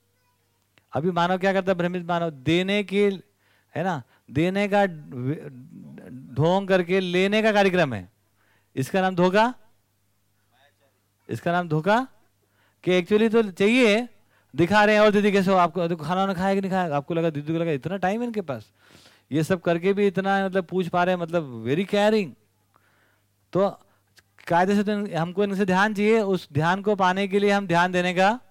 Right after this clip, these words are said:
कर रहे हैं। एक्सपोज हो गया,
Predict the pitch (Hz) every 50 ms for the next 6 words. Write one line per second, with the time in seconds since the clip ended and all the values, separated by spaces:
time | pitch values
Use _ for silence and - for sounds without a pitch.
0 | _ _ _ _ _ _ _ _ _ _ _ _ _ _ _ _ _ _ _ _
1 | _ _ _ _ _ _ _ - 143 156 170 175 175 175 165 143 127 _ _ _
2 | _ _ _ _ - 170 175 - - 226 220 214 208 196 190 185 180 180